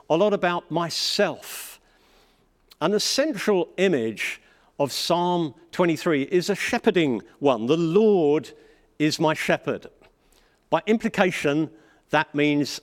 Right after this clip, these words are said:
I'm a sheep. Now, if you have done any kind of walking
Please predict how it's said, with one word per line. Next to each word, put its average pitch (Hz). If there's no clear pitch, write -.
I'm 143
a 131
sheep. -
Now, 151
if -
you 247
have 175
done 147
any 190
kind 151
of 117
walking 147